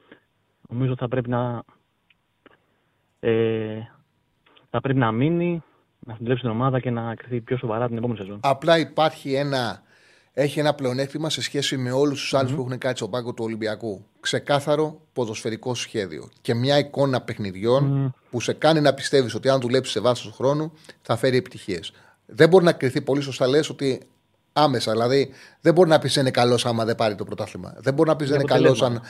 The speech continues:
Speaker 2: αν αποκλειστεί τη Μακάμπι. Αυτό που έχει όμως σαν πλεονέκτημα είναι ότι το είδες, το πλάνο του είναι ξεκάθαρο και ξέρεις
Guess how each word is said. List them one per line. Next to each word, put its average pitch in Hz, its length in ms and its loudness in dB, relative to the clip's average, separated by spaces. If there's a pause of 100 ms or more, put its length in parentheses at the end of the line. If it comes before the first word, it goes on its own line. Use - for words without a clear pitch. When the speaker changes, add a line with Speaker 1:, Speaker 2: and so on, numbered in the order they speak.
Speaker 2:
αν - 100 -20
αποκλειστεί 123 500 4
τη 123 80 -4
Μακάμπι. 110 420 -2 (340)
Αυτό 123 280 2
που 175 180 6
έχει 175 240 8
όμως 165 240 6
σαν 160 140 4
πλεονέκτημα 151 680 2
είναι 160 180 4
ότι 120 200 -2
το 139 240 0
είδες, 175 440 8
το 135 120 2
πλάνο 156 400 4
του 156 120 0
είναι 160 120 2
ξεκάθαρο 123 600 0
και 127 120 -6
ξέρεις 185 400 4